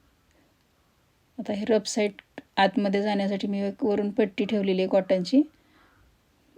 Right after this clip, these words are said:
एकदा स्टिप मारून होती त्यामुळं त्याच्याबरोबरच ठेवली. आता ही लगेच उट-, उलट बाजूने दो-, उलटी करून परत टिप मारून घ्यायची, म्हणजे धागे वगैरे निघणार नाहीत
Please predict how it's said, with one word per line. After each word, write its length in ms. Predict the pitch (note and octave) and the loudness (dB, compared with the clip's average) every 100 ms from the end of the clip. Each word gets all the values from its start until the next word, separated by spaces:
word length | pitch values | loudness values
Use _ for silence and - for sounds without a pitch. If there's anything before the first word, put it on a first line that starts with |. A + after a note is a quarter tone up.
| - | -10
एकदा 380 | G3 F#3+ A3+ G3+ | -8 -6 -4 -4
स्टिप 400 | - G#3 G3 G3 | -2 -4 -2 -2
मारून 280 | F#3+ F#3 | -2 -2
होती 320 | F3+ F3+ - C4 - _ _ _ _ _ _ _ - _ | -2 -2 0 0 -2 _ _ _ _ _ _ _ -20 _
त्यामुळं 380 | - A3 G3+ G3+ G3 | -8 -4 -2 -4 -4
त्याच्याबरोबरच 720 | G3+ G3+ G3 G3+ G3 G3+ G#3+ | -4 -2 -2 -2 -4 -4 -6
ठेवली. 420 | - G3+ F#3 F#3+ B3+ _ _ _ _ _ _ _ | -6 -4 -4 -4 -6 _ _ _ _ _ _ _
आता 180 | A#3 G#3 | -10 -6
ही 200 | G3+ G#3+ | -4 -2
लगेच 280 | G#3 G3+ G3 | -2 -2 -2
उट-, 160 | G#3+ G#3 - - | -2 0 -2 -2
उलट 260 | A3 G#3 G3 | -2 0 2
बाजूने 440 | G3 G3 G3+ A3 | 2 2 -4 -4
दो-, 280 | G3 G3 G3 - - | -4 -2 -4 -6 -8
उलटी 360 | A#3 G3+ - G3+ | -6 -4 -4 -2
करून 240 | G3 C#4 C#4 _ _ _ _ _ _ - | 4 4 4 _ _ _ _ _ _ 0
परत 200 | G#3 F#3+ | 0 0
टिप 200 | G3+ F#3+ | -2 -2
मारून 300 | F#3 F3+ F3+ F3+ | -2 -2 -4 -4
घ्यायची, 400 | E3+ F3 B3 B3+ - _ _ _ _ _ - _ _ _ - | -6 -4 -4 -4 -6 _ _ _ _ _ -20 _ _ _ -6
म्हणजे 280 | G#3+ G3 G3 | -2 0 0
धागे 380 | G3+ G3 F#3 F#3 | 0 0 0 -2
वगैरे 300 | F#3 F#3+ G#3 | 0 0 2
निघणार 400 | A#3+ A3 F#3+ G3 | 2 2 -2 -2
नाहीत 220 | G3 F#3 | -2 -4